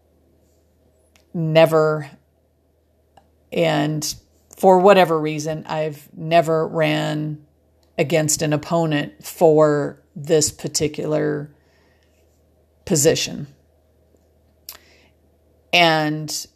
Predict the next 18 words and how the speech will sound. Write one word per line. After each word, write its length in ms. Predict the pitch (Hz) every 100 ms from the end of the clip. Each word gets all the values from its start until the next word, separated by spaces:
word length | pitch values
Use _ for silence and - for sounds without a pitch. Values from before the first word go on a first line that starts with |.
| _ _ _ _ _ _ _ _ _ _ -
I'm 300 | 160 156 151
grateful 640 | 160 160 170 - 196 190 190
for 240 | - 170
the 140 | 165
fact 640 | - 170 165 165 - - 143
that 460 | 156 156 156 _ _ _ _ _ _ _
the 580 | 143 160 151 151 151 - _ _ _
commissioners 680 | - 165 165 160 180 160 151
at 80 | 156
the 100 | 151
time 760 | 147 - 170 170 165 165 170 - _ _ _ _ _ _ _ _ _ _ _ _ _ _ _ _ -
offered 440 | 170 175 165 160
me 160 | 151 151
this 220 | 147 -
position. 840 | - 147 151 151 - - 156 160 - _ -
I 580 | 160 160 160 160 160 - - _ _ _ -
was 460 | 151 165 156 143 -
asked 560 | 160 160 156 - -